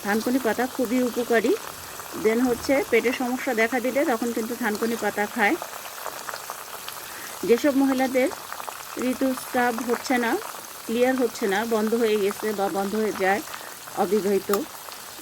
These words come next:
তো তারা কিন্তু চাইলে বা অনিয়মিত, তারা কিন্তু চাইলে কাঁচা দুধের সঙ্গে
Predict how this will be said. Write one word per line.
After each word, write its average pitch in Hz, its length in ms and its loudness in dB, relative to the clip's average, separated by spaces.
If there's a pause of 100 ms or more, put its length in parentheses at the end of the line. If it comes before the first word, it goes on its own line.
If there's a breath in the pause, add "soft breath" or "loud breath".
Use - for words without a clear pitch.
তো 220 240 6
তারা 240 200 6
কিন্তু 262 320 0
চাইলে 233 460 2 (320)
বা 196 220 4
অনিয়মিত, 214 640 2 (480 loud breath)
তারা 220 280 4
কিন্তু 254 320 0
চাইলে 254 420 2 (460)
কাঁচা 214 280 2
দুধের 214 320 2 (100)
সঙ্গে 247 340 2